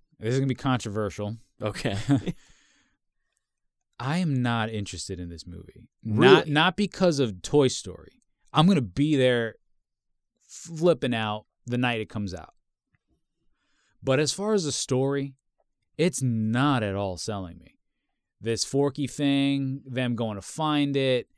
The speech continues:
Speaker 1: just the beats and s-, like, like, like, just the, what, just what the meat of the story is, eh. Like, it's like, eh,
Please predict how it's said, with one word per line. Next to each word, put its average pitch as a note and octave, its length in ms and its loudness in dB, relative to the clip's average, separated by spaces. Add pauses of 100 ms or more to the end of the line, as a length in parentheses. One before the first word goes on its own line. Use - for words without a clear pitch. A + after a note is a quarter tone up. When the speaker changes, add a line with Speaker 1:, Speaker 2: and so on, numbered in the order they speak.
(760)
Speaker 1:
just D#3 460 0
the A#2+ 260 0
beats C3+ 580 -4
and D3+ 80 -4
s-, - 160 -8
like, C#3+ 180 0
like, D3 200 2
like, C#3+ 200 0
just D3 300 -4
the, B2 240 2
what, A#2 300 -2
just D#3 260 4
what F#3 160 -2 (120)
the B2+ 260 -2 (200)
meat C3 300 2
of D3 60 0
the C#3 80 -4
story C3 420 -2
is, F3 240 -6 (840)
eh. E3+ 100 0 (580)
Like, A#2 180 -6
it's A#2+ 140 -4
like, G#2+ 220 -6
eh, - 80 -8